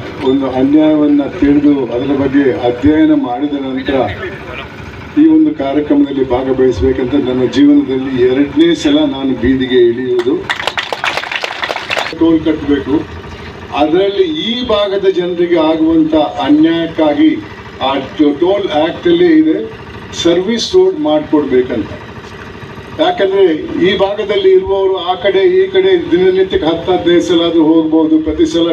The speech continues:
ಟೋಲ್ ಕಟ್ಟಕ್ಕೆ ಸಾಧ್ಯವಿಲ್ಲ. ಅದಕ್ಕಾಗಿ ಸರ್ವಿಸ್ ರೋಡ್ ಮೊದಲು ಮಾಡಿ ತದನಂತರ ಟೋಲ್ ಕಟ್ಟಬೇಕಾಗಿತ್ತು. ಆದರೆ ಅವರು ಇವಾಗ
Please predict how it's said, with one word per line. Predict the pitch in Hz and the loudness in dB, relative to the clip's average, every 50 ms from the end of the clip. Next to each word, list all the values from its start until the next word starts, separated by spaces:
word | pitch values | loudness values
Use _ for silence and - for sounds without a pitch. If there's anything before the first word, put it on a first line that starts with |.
| - - | 0 0
ಟೋಲ್ | 165 170 165 160 - | 0 0 0 -2 -4
ಕಟ್ಟಕ್ಕೆ | 165 160 - 170 160 - 156 | -4 -2 -2 -2 -2 -2 -2
ಸಾಧ್ಯವಿಲ್ಲ. | 151 151 151 147 - - 160 165 156 156 160 165 175 170 170 175 - - - - - - - - - - - - - - | 0 0 0 0 0 0 2 2 4 4 2 0 -2 -8 -10 -10 -14 -16 -16 -16 -18 -16 -16 -16 -16 -16 -16 -16 -10 -4
ಅದಕ್ಕಾಗಿ | 151 147 160 180 - - 190 180 180 170 180 | -4 -2 -2 -2 -2 0 0 0 2 2 0
ಸರ್ವಿಸ್ | 175 - - 170 170 185 196 214 214 - - 190 | 0 2 0 2 2 2 0 0 -2 -4 -4 -2
ರೋಡ್ | 196 202 202 185 180 | 0 0 2 2 2
ಮೊದಲು | 175 165 165 175 170 202 220 233 | 2 2 2 2 2 0 -2 -2
ಮಾಡಿ | 214 196 190 185 202 214 254 254 220 - - - | -2 -4 -4 -2 -2 -2 -4 -6 -6 -6 -6 -2
ತದನಂತರ | 175 175 180 190 196 196 196 214 220 - 226 220 214 - | -2 0 0 0 0 0 -2 -4 -2 0 0 0 0 2
ಟೋಲ್ | - 180 170 160 156 160 | 2 2 2 2 2 -2
ಕಟ್ಟಬೇಕಾಗಿತ್ತು. | 151 139 - 139 139 131 - 131 123 123 127 131 123 - - 175 180 160 - - - - - - - 143 | -4 -4 -4 -2 -4 -2 -2 -2 -2 0 -2 -2 -2 2 2 2 2 2 -2 -10 -14 -10 -8 -4 -2 0
ಆದರೆ | 143 147 151 147 151 151 151 147 143 143 - - - - - - - | 0 0 0 0 0 0 0 0 -2 -4 -8 -8 -8 -8 -8 -6 -4
ಅವರು | 143 160 175 170 175 175 175 | -2 0 2 2 2 2 2
ಇವಾಗ | 175 175 170 170 | 2 2 0 -2